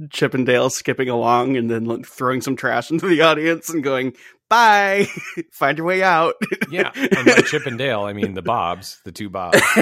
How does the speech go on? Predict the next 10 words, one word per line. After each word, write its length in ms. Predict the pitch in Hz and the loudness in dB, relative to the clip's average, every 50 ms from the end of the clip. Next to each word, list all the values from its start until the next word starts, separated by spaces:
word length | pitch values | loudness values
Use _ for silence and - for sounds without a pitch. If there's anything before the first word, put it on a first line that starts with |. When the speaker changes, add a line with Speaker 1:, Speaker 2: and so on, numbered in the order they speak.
| - - - - - - - - | 0 0 0 -2 -4 -4 -2 -2
Speaker 1:
<laughs> 260 | 302 - - - - 330 339 - - - - - - - - - - - _ _ 175 - - - | -2 -2 -2 -4 -4 -4 -4 -4 -6 -12 -14 -16 -20 -10 -8 -8 -8 -8 _ _ -2 -2 -2 0
Speaker 2:
But 160 | 117 156 - - | 0 0 2 2
I, 260 | 139 156 170 151 131 - _ | 2 2 2 0 -2 -8 _
I 120 | 131 139 | 0 0
realized 540 | 151 139 139 165 202 240 269 254 202 139 - - | 0 0 -2 -2 -2 0 0 0 -2 -2 -2 -2
I, 60 | 139 143 | -4 -2
it's 220 | - 147 - - | -2 -2 -4 -2
just 200 | 233 240 240 - | -2 -2 -2 -2
a 80 | 294 - | -4 -6
feeling 800 | - - - - 131 131 131 139 160 175 185 190 185 180 180 | -6 -10 -8 -4 0 0 2 2 2 2 0 -2 -4 -6 -10